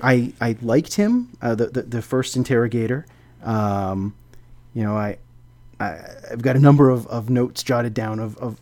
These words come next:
lines and things that he said. I liked the back and forth about, about the subjectiveness of truth.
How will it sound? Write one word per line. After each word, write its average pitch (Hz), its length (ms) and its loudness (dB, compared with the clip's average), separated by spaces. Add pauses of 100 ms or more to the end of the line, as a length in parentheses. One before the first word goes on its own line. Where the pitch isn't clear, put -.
lines 113 460 -6
and 120 100 -10
things 117 140 -8
that 117 80 -8
he 110 40 -8
said. 120 140 -6
I 120 80 -4
liked 127 360 -4
the 143 60 -4
back 135 260 -2
and 131 100 0
forth 127 380 -4
about, 110 380 -6 (580)
about 117 340 -4
the 110 80 -10
subjectiveness 113 720 -6
of 110 120 -10
truth. - 520 -6